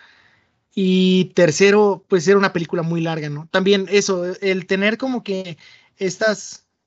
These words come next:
como que topes hace que, pues, no recaude a lo mejor, no sé, como lo de Mortal Kombat. Y vaya que Mortal Kombat no es buena película,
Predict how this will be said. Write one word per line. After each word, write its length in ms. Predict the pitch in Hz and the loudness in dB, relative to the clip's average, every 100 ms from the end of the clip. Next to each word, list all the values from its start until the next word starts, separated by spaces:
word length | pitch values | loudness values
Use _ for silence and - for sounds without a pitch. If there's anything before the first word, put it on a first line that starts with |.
| _ _ | _ _
como 280 | 185 175 170 | -4 -4 -6
que 420 | 170 170 165 165 - - | -8 -6 -6 -8 -8 -2
topes 540 | 202 233 247 - _ _ _ _ _ _ | -2 0 -4 -6 _ _ _ _ _ _
hace 340 | - 175 - 190 | -4 -4 -2 -8
que, 120 | 160 | -8
pues, 480 | - _ 139 131 - - - _ _ | -12 _ -10 -10 -16 -20 -20 _ _
no 220 | 185 196 | 2 4
recaude 400 | 202 196 196 196 | 2 2 0 0
a 20 | |
lo 100 | 185 170 | 0 -2
mejor, 300 | 147 180 180 | -4 -4 -4
no 80 | 185 | -4
sé, 260 | 196 170 | -4 -4
como 240 | - 175 180 | -4 0 2
lo 260 | 180 175 185 | 0 -2 -6
de 120 | 180 | -2
Mortal 340 | 185 196 220 | -2 -2 -4
Kombat. 300 | 208 220 180 - | -2 -2 -4 -6
Y 120 | 165 | -4
vaya 260 | 180 285 240 | -2 -2 -2
que 100 | 196 | -2
Mortal 320 | 190 190 185 | -2 -2 -6
Kombat 340 | 175 170 180 | -6 -8 -6
no 240 | 185 190 208 | -2 0 0
es 180 | 208 165 | 0 -4
buena 360 | 160 180 196 - | -6 -4 -4 -4
película, 520 | 156 180 - 156 | -12 -12 -12 -12